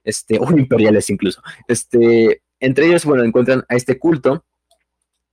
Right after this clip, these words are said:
el culto de la, de, de Admonition, y este culto, pues, va a entrar en contacto con ellos y va a encontrar, "Oye, pues, tenemos", o de la amonestación, si lo traducimos,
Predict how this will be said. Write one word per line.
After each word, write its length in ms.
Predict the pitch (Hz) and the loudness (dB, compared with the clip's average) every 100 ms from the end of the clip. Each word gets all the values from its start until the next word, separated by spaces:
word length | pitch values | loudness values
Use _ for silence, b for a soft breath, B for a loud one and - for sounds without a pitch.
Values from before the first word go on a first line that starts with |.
| _ | _
el 180 | 117 104 | -4 -2
culto 380 | 123 113 123 113 | 0 0 2 2
de 120 | 101 | 2
la, 360 | 95 92 90 | 2 0 -4
de, 280 | 92 104 95 | -2 0 0
de 160 | 92 98 | 0 -2
Admonition, 720 | 104 110 120 135 - 151 208 _ b b b b b _ | -2 -2 0 0 -2 -6 -8 _ b b b b b _
y 120 | 147 | -2
este 220 | 202 226 240 | 0 0 0
culto, 460 | 247 226 202 202 | 0 2 0 0
pues, 180 | 151 127 | 0 0
va 200 | 135 139 | 2 4
a 60 | 143 | 2
entrar 260 | 131 135 | 2 0
en 80 | 135 | 0
contacto 440 | 127 120 120 - 135 | 0 -2 -2 -4 -4
con 180 | 165 | -2
ellos 360 | 156 151 165 - | -2 0 -2 0
y 80 | 110 | 0
va 120 | 104 | 0
a 40 | |
encontrar, 400 | 117 117 110 - - | 0 -2 -2 -2 0
"Oye, 300 | 160 127 107 | -2 -2 -4
pues, 480 | _ - - - _ | _ -14 -14 -18 _
tenemos", 560 | 90 101 113 113 - - | -6 -4 -2 -4 -6 -4
o 80 | |
de 100 | 98 | -2
la 100 | 92 | -2
amonestación, 760 | 95 92 98 92 - - 110 131 | -4 -4 -4 -6 -12 -8 -4 -4
si 80 | 123 | -4
lo 80 | 107 | -4
traducimos, 520 | 104 98 113 131 | -4 -4 -4 -6